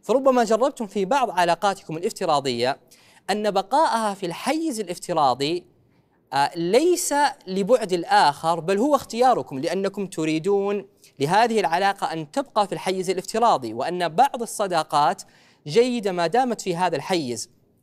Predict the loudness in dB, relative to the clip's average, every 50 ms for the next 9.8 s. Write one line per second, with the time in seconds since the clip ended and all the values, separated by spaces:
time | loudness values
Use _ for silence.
0 | _ _ _ _ _ _ _ -2 -2 0 0 0 0 2 0 0 0 -2 -4 -2
1 | -2 -2 -2 -4 -6 -8 -6 -2 0 2 2 2 0 -2 -6 -8 -10 -14 _ _
2 | _ -20 _ _ -4 -4 0 0 0 -2 -2 -4 -6 -6 -4 -2 0 0 0 0
3 | 0 -2 0 0 -2 -2 -2 -4 -6 -6 -6 -4 -2 -2 -2 -2 -2 -2 -4 -6
4 | -10 -8 -6 -6 -6 -4 -6 -8 -12 -14 -20 _ _ _ _ 0 0 0 0 -2
5 | -2 -2 -2 -4 -6 -8 -10 -8 -6 -2 0 2 2 0 0 -2 -4 -4 -4 -2
6 | -2 -2 -4 -2 -2 -4 -2 0 0 0 2 2 2 0 -2 -4 -4 -6 -8 -8
7 | -4 -2 0 0 0 -2 -4 -4 -4 -4 -4 -6 -6 -6 -6 -4 -4 -2 -2 0
8 | 0 0 0 2 2 2 2 2 0 -4 -8 -8 -10 -12 -12 -14 -12 -10 -6 -4
9 | -4 -4 -4 -6 -8 -4 0 2 2 2 0 -4 -8 -8 -8